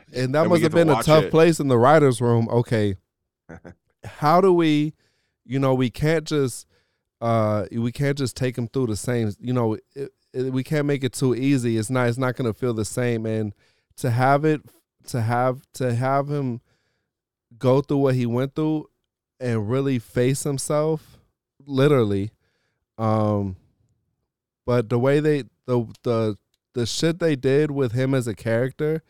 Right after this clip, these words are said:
Speaker 1: it, it, you know, the writing on that and the thought put into that, and I'm sure T-,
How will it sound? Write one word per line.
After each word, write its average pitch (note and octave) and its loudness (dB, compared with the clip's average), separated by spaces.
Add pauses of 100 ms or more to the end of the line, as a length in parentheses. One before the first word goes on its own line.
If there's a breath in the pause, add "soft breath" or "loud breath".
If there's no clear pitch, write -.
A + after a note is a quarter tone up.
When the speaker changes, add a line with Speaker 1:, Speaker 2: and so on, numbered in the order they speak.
(760)
Speaker 1:
it, A#2 2 (260)
it, A2 -2
you A2+ -6
know, F#2 -4 (140)
the G#2+ -6
writing B2 -2 (120)
on A2 -2
that A#2+ 2
and G#2+ -2
the G2 -2
thought A#2 0
put B2 -2
into B2 -4
that, B2 -2
and A2+ -4
I'm A2 -2
sure B2+ 0
T-, - -6